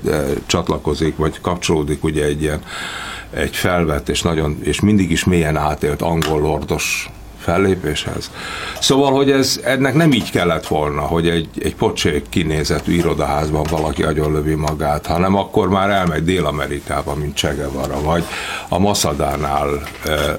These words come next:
leszuratja magát, vagy, vagy bármi történik, vagy fölgyújtja, mint Kolhász Mihály, a központi bizottságot, ugye ő a grófvárát gyújtotta föl, de tehát én, én így próbáltam a saját érzelmeimet, ö,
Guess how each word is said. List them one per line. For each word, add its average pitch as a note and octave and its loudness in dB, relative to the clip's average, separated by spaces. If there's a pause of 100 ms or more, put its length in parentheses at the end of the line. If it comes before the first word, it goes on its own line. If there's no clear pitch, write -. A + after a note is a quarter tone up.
leszuratja D2+ -2
magát, C2+ -4
vagy, F2 0
vagy G2+ 2
bármi A2 4
történik, D#2+ 0
vagy G#2+ 4
fölgyújtja, G2+ 4
mint F2 4
Kolhász D#2 0
Mihály, D#2 2 (640)
a - 0
központi E2+ 0
bizottságot, C#2 -2
ugye D#2 2 (260)
ő D#2+ 2
a D#2 0
grófvárát D#2 0
gyújtotta - -6
föl, D#2+ -2
de D#2+ -6 (720)
tehát B2+ 2
én, D#3+ 6
én D3 4
így D#3 6
próbáltam G2+ 4
a G2 2
saját C3+ 4
érzelmeimet, E2+ 2
ö, E2 4